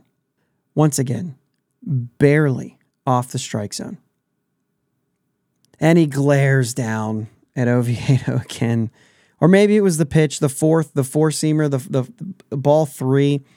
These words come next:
goes inside on him. He backs out of the way again. He looks over. And if I'm happy about Oviedo kinda standing his ground in the first inning,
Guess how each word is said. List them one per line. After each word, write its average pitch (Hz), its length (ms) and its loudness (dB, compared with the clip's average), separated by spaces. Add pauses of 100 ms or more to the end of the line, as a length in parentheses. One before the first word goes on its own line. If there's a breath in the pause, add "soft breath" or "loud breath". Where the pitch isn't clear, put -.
(280 soft breath)
goes 147 300 2
inside 139 520 0
on 135 200 0
him. 135 140 0
He 135 120 0
backs 131 460 -4
out 131 140 2
of 127 60 0
the 131 60 0
way 127 240 2
again. 123 460 0 (320 soft breath)
He 156 180 -2
looks 143 300 -4
over. 123 340 -2 (920 soft breath)
And 151 100 2
if 151 160 0
I'm 151 140 2
happy 175 500 -2
about 156 260 2
Oviedo 131 840 0 (440)
kinda 139 240 0
standing 135 460 0
his 127 160 -2
ground 123 340 -2
in 123 60 0
the 120 60 -2
first 117 380 -6
inning, 156 360 -2